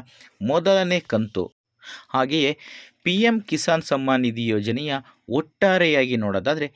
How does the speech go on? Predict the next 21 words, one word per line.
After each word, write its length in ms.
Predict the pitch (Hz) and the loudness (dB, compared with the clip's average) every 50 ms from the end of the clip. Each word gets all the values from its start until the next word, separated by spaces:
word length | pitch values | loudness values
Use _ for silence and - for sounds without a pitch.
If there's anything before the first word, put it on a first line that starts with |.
| _ - | _ -8
ಇಪ್ಪತ್ತನೇ 520 | 170 - - - 143 127 - 120 107 104 98 | -8 -6 0 0 0 0 2 0 0 0 -2
ಕಂತು. 400 | - - 82 67 - - - - - - - - - _ _ _ - | -2 -6 -10 -12 -12 -12 -14 -14 -14 -16 -20 -20 -20 _ _ _ -2
ಈ 100 | 180 208 220 | 0 0 2
ಒಂದು 260 | 208 190 165 143 139 - | 2 2 2 0 -2 -2
ಕಂತಿನ 440 | - 135 123 139 - - 147 127 120 107 | 0 -2 -2 -2 -2 -2 -2 -2 0 -2
ಹಣ 220 | 98 95 87 104 131 123 113 123 - - - - _ _ _ _ _ | -2 -4 -4 -2 -2 -2 -2 -4 -6 -12 -20 -20 _ _ _ _ _
ಏಪ್ರಿಲ್, 500 | 131 151 165 - - - 170 175 165 165 139 | 0 0 0 0 -2 -2 -2 0 0 0 0
ಮೇ, 180 | 120 131 139 147 156 131 104 | 0 0 0 0 -2 -2 -2
ಜೂನ್, 260 | - 117 127 139 135 123 - | -2 0 0 2 0 0 -2
ಜುಲೈ 220 | 104 104 110 110 95 | -2 -2 -2 -2 -2
ಈ 120 | 101 143 156 143 117 | -4 -6 -6 -4 -2
ನಾಲ್ಕು 460 | 104 98 113 147 185 196 196 - 180 - - | -2 0 2 2 2 2 2 0 -2 -2 -2
ತಿಂಗಳಿನ 480 | - 131 127 127 123 120 120 123 123 113 98 | -2 -2 0 2 2 2 2 2 0 0 -2
ಅವಧಿಯ 460 | 95 98 110 104 95 98 120 147 147 127 131 131 - - - _ _ _ - | -4 -4 -2 -2 -2 -4 -4 -2 -2 -2 -4 -4 -10 -20 -20 _ _ _ -4
ಒಂದು 280 | 104 131 160 185 180 175 160 | -2 0 0 2 2 0 2
ಕಂತಿನ 420 | - 127 123 107 - 123 113 107 95 | 2 0 0 0 0 -2 -2 0 -2
ಹಣ, 220 | 95 104 120 139 139 131 127 - _ - | -2 -2 -2 -2 -4 -4 -6 -10 _ 0
ಒಟ್ಟಾರೆ 440 | 156 170 - - 175 165 160 170 175 190 - - | 0 0 0 0 0 2 2 2 0 -2 -6 -10
ಇಪ್ಪತ್ತನೇ 600 | 151 - - - 190 175 - - - 143 143 139 127 | -10 -10 -2 0 0 0 2 0 0 0 0 0 0
ಕಂತಿನ 400 | - 113 104 98 - 104 92 90 87 | -2 -2 -4 -4 -4 -4 -4 -4 -4
ಹಣ 180 | 92 101 127 | -2 -2 -2